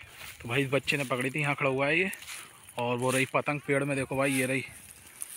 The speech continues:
तो इसे निकालेंगे और दिखाएंगे। देखो भाई, ये बच्चा भी आ रहा है, देखो भाई, वो रही पतंग, आगे है काफ़ी इसका मांझा, देखते हैं भाई। मांझा देखो, ये रहा मांझा,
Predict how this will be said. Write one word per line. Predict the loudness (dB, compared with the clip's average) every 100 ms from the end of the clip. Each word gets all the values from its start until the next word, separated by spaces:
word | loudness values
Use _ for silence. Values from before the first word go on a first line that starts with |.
| -6
तो |
इसे | -2 0
निकालेंगे | 0 2 2 2 0
और | 0
दिखाएंगे। | 0 0 2 2
देखो | 0 -2
भाई, | 0 2
ये | 0
बच्चा | -2 0 2
भी | 2
आ |
रहा | 0 -2
है, | -4 -12 -12 -10 -8 -10 -10 -12 -10 -8 -6 -4
देखो | -2 0
भाई, | 2 2
वो | 4
रही | 4 2
पतंग, | 0 0 -2 -6 -12 -16 -16 -14 -14 -14 -16 -16 -12 -4
आगे | 0 2 2
है | 2
काफ़ी | 0 0 0
इसका | 0 0 0
मांझा, | 2 2 2
देखते | 0 2
हैं | 0
भाई। | 2 -2 -6 -14 _ -20 -20 -18 -16 -16 -12 -2
मांझा | 0 2
देखो, | 0 2
ये | 2 2
रहा | 2
मांझा, | 0 0 0